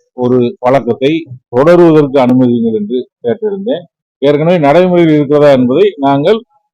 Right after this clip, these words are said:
ஆஹ், அங்கே விசாரித்துவிட்டு அந்த அனுமதியை கொடுப்போம் என்று சொன்னார்கள். நேற்றைய தினம், ஆஹ், தாசில்தார் உள்ளிட்ட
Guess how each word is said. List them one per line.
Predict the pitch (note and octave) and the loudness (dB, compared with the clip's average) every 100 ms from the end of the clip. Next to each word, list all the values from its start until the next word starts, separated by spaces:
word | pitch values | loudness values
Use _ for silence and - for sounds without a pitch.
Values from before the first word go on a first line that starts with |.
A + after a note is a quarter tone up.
| _ | _
ஆஹ், | D3 D3 C#3 C3 B2 A#2 _ _ _ _ _ _ _ _ _ | 0 2 2 0 -4 -10 _ _ _ _ _ _ _ _ _
அங்கே | C3+ C#3+ C#3+ B2 A2+ G2+ - _ | -4 0 2 2 0 -4 -16 _
விசாரித்துவிட்டு | B2+ C3 F#3+ F#3 C#3+ C#3 A2 G#3+ A#3+ _ | -8 0 2 2 2 -2 0 -4 -6 _
அந்த | C3 C3 | -2 0
அனுமதியை | C#3 C#3 C3+ | 0 0 0
கொடுப்போம் | A#2 A#2+ B2 A#2+ | -2 -4 -2 -2
என்று | A2 | -4
சொன்னார்கள். | G#2+ D3+ G#3 F#3+ E3+ - _ | -6 -6 -4 -4 -8 -8 _
நேற்றைய | A3 - D#3+ C#3+ | -4 -2 0 -2
தினம், | - B2 F#3+ A#3 _ _ _ _ _ | 0 -2 -4 -8 _ _ _ _ _
ஆஹ், | C#3+ C3 C3 B2 A2 - | -8 -4 -2 -2 -4 -2
தாசில்தார் | C3+ D3+ E3 C#3+ C#3 C3 A2 - _ | 0 0 0 2 2 2 -2 -8 _
உள்ளிட்ட | A#2+ A#2+ C3+ G#2+ | -8 -4 -2 0